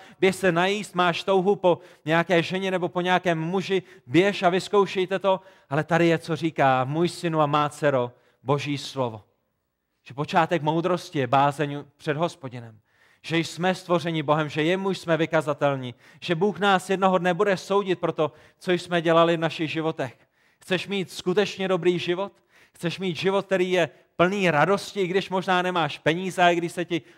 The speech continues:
přátelé smějí? Tady je, co říká Boží slovo. A podívej se, kam se žene celý tenhle ten svět. Podívej se, kam se ženou všichni tví spolužáci a všichni tví přátelé. Ale tady jsou věci, které jsou skutečně hodnotné a které, které mají skutečný smysl.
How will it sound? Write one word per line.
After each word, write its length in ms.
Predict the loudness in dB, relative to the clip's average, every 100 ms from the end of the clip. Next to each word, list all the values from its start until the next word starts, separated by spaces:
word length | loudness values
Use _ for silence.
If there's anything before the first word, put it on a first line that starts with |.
| _
přátelé 560 | 2 2 4 2 2
smějí? 560 | 0 -6 -4 -4 -4 -10 _ _ _
Tady 220 | 0 2
je, 100 | 2
co 160 | -2 -10
říká 380 | -10 -8 -6 -6
Boží 260 | -10 -16
slovo. 360 | -20 -20 -20 -20 _ _ _ _ _
A 40 | -6
podívej 300 | 0 2 2
se, 140 | 2
kam 180 | 2 2
se 180 | 0 -2
žene 300 | 0 0 -2
celý 260 | 0 0
tenhle 260 | 2 0 2
ten 180 | -2 -4
svět. 280 | -2 -2
Podívej 340 | -2 -2 0 -2
se, 200 | 0 -4 -4 _
kam 140 | 0 0
se 160 | 0
ženou 340 | -2 0 0 -2
všichni 300 | -4 -6 -6
tví 180 | -6
spolužáci 680 | -6 0 0 2 2 2 -2
a 40 |
všichni 260 | -6 -6 -10
tví 200 | -8 -10
přátelé. 540 | -2 0 0 0 -2 -4 _ _ -10
Ale 100 | -6
tady 180 | -2 -4
jsou 160 | -2 -2
věci, 240 | -2 -2
které 180 | 0 0
jsou 260 | 0 -2
skutečně 540 | -2 -4 -6 -6 -6 -8 _ _
hodnotné 800 | -2 0 0 0 -4 -2 0 0
a 40 |
které, 360 | 0 2 2 2 -2 _ _
které 240 | -2 0
mají 260 | 2 0 0
skutečný 600 | -4 -4 -4 -4 -6 -6
smysl. 480 | -6 -10 -10 -12